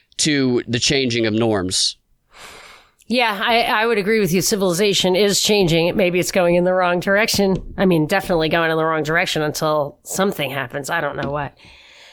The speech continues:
Speaker 2: <sighs> Probably it has to collapse in on itself. Okay, Todd wants to know, "I work at Trader Joe's. What's the deal with the coin and paper money shortage?" What do you think, Binkley?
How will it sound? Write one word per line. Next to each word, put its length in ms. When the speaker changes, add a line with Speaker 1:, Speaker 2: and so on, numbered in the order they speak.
Speaker 2:
<sighs> 800
Probably 500
it 60
has 200
to 80
collapse 360
in 100
on 140
itself. 440
Okay, 340
Todd 340
wants 380
to 80
know, 520
"I 180
work 200
at 100
Trader 300
Joe's. 520
What's 240
the 120
deal 240
with 100
the 80
coin 600
and 200
paper 300
money 280
shortage?" 720
What 80
do 20
you 80
think, 160
Binkley? 520